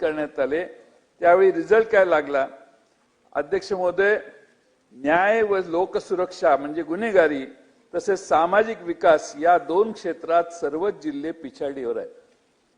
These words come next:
एकीकडे ढासळलेले सामाजिक संतुलन आणि त्यातून वाढलेल्या गुन्हेगारीचा मुद्दा हा प्रकर्षानं त्यातनं पुढे येतो. अध्यक्ष महोदय, सामाजिक विकासात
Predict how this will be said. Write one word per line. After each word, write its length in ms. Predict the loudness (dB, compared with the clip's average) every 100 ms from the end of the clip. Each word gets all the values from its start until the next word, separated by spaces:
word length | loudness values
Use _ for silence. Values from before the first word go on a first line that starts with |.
| _
एकीकडे 540 | 0 2 2 4 6 8
ढासळलेले 680 | 6 2 4 6 8 8 4
सामाजिक 520 | 4 2 2 0 -4
संतुलन 560 | -4 -4 2 6 6 4 -8 -18 _ _ _ -6
आणि 200 | -4 -4
त्यातून 480 | 2 4 4 -2 2
वाढलेल्या 520 | 2 2 2 4 4
गुन्हेगारीचा 840 | 0 -4 0 4 4 2 -2 -2
मुद्दा 340 | -2 -4 -4 -4
हा 140 | -2
प्रकर्षानं 720 | -4 -6 -10 -12 -8 -8 -8
त्यातनं 360 | -8 -8 -8 -12
पुढे 280 | -12 -8 -8
येतो. 240 | -8 -14 -20 _ _ _ _ 0
अध्यक्ष 400 | 2 4 4 2
महोदय, 340 | 2 6 6
सामाजिक 600 | 4 4 4 2 0 -6
विकासात 460 | -6 0 0 2